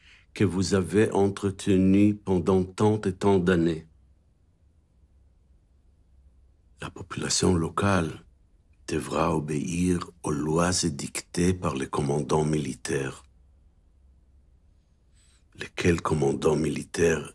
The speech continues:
n'est pas seulement le commandant du territoire occupé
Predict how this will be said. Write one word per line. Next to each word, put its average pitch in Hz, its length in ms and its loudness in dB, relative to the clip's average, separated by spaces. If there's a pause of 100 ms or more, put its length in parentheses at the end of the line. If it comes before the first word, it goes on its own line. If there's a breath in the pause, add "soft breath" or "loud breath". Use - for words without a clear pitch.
n'est 82 140 -4
pas - 240 -6
seulement 82 560 2
le 78 200 -2
commandant 80 840 0
du 69 200 -6
territoire 65 640 -10
occupé - 380 -14